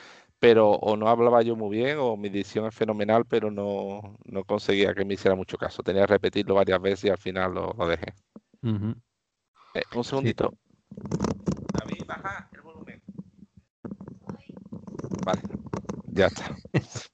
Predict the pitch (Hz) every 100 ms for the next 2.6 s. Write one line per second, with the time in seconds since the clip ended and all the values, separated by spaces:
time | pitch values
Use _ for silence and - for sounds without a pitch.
0 | - 98 92 165 127 151 113 110 104 -
1 | 110 101 98 98 98 98 98 95 98 98
2 | 131 104 101 - - -